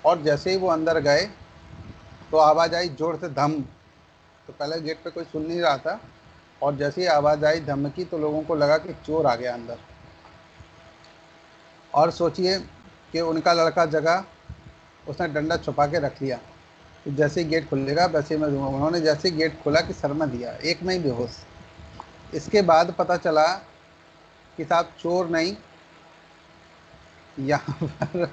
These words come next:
पिताश्री आए थे वापस घर। तो कई बार ऐसी situation, ऐसी घटनाएं हो जाती हैं। एक डीडी नगर की ये real घटना है, और वो auto करके बेचारे गए हुए थे, जब hospital पहुँचे, सवेरे इलाज करवाते मिले,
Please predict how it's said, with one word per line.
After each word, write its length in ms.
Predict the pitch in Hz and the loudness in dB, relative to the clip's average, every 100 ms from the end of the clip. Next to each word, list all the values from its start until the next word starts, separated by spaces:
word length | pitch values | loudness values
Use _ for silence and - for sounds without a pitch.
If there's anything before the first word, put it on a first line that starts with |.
| - - - - - - | -8 -20 -20 -20 -20 -10
पिताश्री 520 | 151 165 156 160 165 | 0 0 0 0 2
आए 180 | 156 151 | 4 4
थे 120 | 160 | 2
वापस 320 | 147 143 147 | 0 0 0
घर। 200 | 139 131 135 - - - - - | -2 -2 -4 -8 -20 -20 -20 -14
तो 80 | 170 | -6
कई 120 | 175 170 | -2 2
बार 160 | 175 | 4
ऐसी 200 | 170 170 | 2 -2
situation, 420 | 147 151 165 156 | -10 -10 -8 -4
ऐसी 240 | 165 151 156 | -4 -4 -2
घटनाएं 380 | 139 131 151 151 | -4 -2 0 0
हो 120 | 143 | 2
जाती 280 | 143 143 160 | 0 0 -4
हैं। 80 | |
एक 80 | 147 | -2
डीडी 220 | 139 147 | 0 2
नगर 260 | 156 156 151 | 2 0 -2
की 300 | 156 151 147 | -2 0 2
ये 240 | 143 139 | 2 0
real 360 | 143 143 151 160 | -2 2 2 2
घटना 300 | 139 - 151 | 0 0 0
है, 300 | 143 143 180 - - - - - - - | 2 0 -4 -10 -20 -20 -20 -20 -20 -6
और 80 | 143 | -2
वो 140 | 151 147 | 4 4
auto 200 | 143 156 | 4 2
करके 280 | 147 143 | -2 -2
बेचारे 360 | 147 135 143 147 | -4 0 0 2
गए 240 | 143 147 | 4 4
हुए 200 | 147 143 | 4 0
थे, 140 | 143 160 | -2 0
जब 160 | 151 | 0
hospital 460 | 131 135 - 139 143 | 0 -2 -2 -2 -2
पहुँचे, 280 | 143 139 151 | -2 -4 -2
सवेरे 320 | 147 139 147 | -2 0 2
इलाज 260 | 139 139 139 | 2 2 2
करवाते 400 | 143 139 135 147 | -4 -2 -4 -4
मिले, 460 | 139 139 165 - | -4 -4 -6 -8